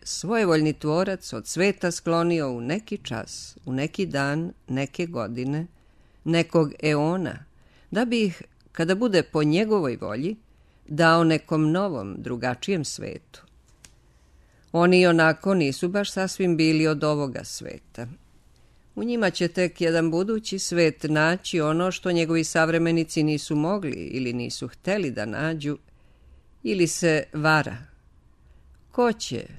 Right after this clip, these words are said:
ikada imati volje i bilo kakve potrebe ili vredan razlog da u spisima koji u jednom vremenu nisu u stvarima duha zanosili ičije prosjaštvo, niti žeđ nebesa, niti pokrete ljudskih očiju pri čitanju,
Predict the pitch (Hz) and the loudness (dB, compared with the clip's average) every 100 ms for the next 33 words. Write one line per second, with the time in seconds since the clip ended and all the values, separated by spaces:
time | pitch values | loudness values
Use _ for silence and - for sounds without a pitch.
0 | - - 175 - 151 131 147 151 131 - | -14 0 0 2 -2 0 0 0 -2 -10
1 | 123 135 170 127 104 - - 135 170 165 | -6 0 2 0 -6 -10 -6 0 2 2
2 | 170 165 170 - 208 214 - 117 107 110 | 0 0 -2 -2 -6 -6 -10 -8 -8 -6
3 | 113 147 170 175 165 147 151 196 190 135 | -6 0 0 2 0 2 2 2 -2 -6
4 | 127 131 151 156 - 226 - 190 180 170 | -4 -2 -2 -4 -6 -8 -4 -2 0 0
5 | - 165 156 151 156 156 175 233 208 160 | 0 2 2 2 0 2 2 2 0 2
6 | 160 156 151 147 147 156 156 - 123 120 | 4 4 2 2 2 2 -2 -6 -6 -6
7 | - 139 147 156 156 147 135 175 - 160 | -8 0 2 2 2 0 0 -4 -4 -8
8 | - - 135 143 151 165 - 160 147 - | -8 -8 -2 0 2 0 0 0 0 -2
9 | 226 - 208 185 - 175 170 120 - - | -4 -2 -4 -4 -6 -8 -6 -8 -8 -8
10 | - 160 202 - - - - - 170 170 | -10 -8 -10 -14 -20 -20 -20 -2 -2 4
11 | 175 160 180 170 143 156 156 135 123 - | 4 6 6 4 4 0 0 0 -6 -6
12 | - - 180 - 107 - 120 - 160 160 | -10 -8 -8 -8 -10 -8 -8 0 -2 2
13 | 175 160 160 156 151 - 160 147 151 147 | 0 2 0 0 -2 -2 -4 -2 -4 -4
14 | - 147 - 143 135 160 160 170 160 156 | -4 -6 -4 -8 -4 -4 -2 0 2 0